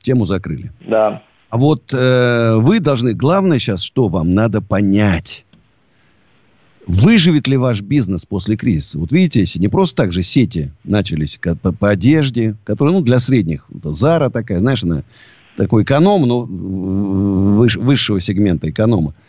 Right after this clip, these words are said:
Speaker 1: Уже начали, как бы, какие-то магазины будут закрывать, там рестораны, там очень много закроется. То есть вы должны понять, выживет, если он, вы чувствуете: "Да ладно, я всё время, я для бедных работал, у меня там какой-нибудь шаурма там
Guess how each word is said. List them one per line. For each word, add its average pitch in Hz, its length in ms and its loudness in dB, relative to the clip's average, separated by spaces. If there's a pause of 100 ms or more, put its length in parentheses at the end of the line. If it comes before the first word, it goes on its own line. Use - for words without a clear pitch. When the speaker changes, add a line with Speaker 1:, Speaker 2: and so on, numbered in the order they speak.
(320)
Speaker 1:
Уже 104 200 2
начали, 160 360 0
как 117 180 -4
бы, 87 140 -6
какие-то 117 280 -4
магазины 107 460 2
будут 92 220 -2
закрывать, 110 500 0
там 92 160 0
рестораны, 127 640 2
там 98 580 0
очень 113 320 0
много 101 280 2
закроется. 90 520 -2 (460)
То - 80 0
есть 143 120 4
вы 175 180 4
должны 160 260 2
понять, 170 500 -2 (300)
выживет, 175 560 2
если 127 220 0
он, 165 220 2 (240)
вы 127 140 2
чувствуете: 139 400 -2
"Да 196 160 0
ладно, 214 260 2
я 147 100 2
всё 170 140 -2
время, 160 200 2
я 156 140 4 (240)
для 151 180 2
бедных 151 380 0
работал, 151 480 0
у - 20 2
меня 131 200 4
там 120 200 0
какой-нибудь 117 380 0
шаурма 165 460 2
там 120 240 -2